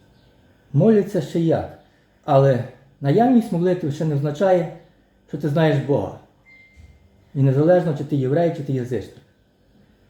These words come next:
Можна молитися в страху, сумніву і невірі, і тому ця молитва залишається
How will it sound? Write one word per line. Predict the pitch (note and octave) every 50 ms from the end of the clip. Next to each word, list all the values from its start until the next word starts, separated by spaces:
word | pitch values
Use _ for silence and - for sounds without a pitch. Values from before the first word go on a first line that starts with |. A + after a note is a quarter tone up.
| _ _ _ _ _ _ _ - - - - - - _ _ _ _ _ _ _ _ _ _ _ _ _ _ _ _ _ _ _ _
Можна | D3 F3 F#3+ F#3 F#3+
молитися | F#3 F#3+ G3 G3+ G3+ G3+ - - F#3 E3 C#3+ B2 - - - - _ _ _ _ _ _ _ _
в | _
страху, | - E3 D3+ C#3+ - G#3 G3
сумніву | F3+ - - A3 G#3 G3+ G3 F#3+ F#3 F3 F3+
і | F3 D#3+
невірі, | E3+ F3+ G3 A3+ A#3+ G#3 F3 C3 - - - - - _ _ _ _
і | D3
тому | C#3 - E3 F3 E3
ця | C#3 F3+ D#3+
молитва | D#3+ D#3+ E3+ F3+ F3 F#3 E3
залишається | C3+ D3+ D3+ C3+ - D3+ D#3+ D#3+ D3+ D#3 - D3+ C#3+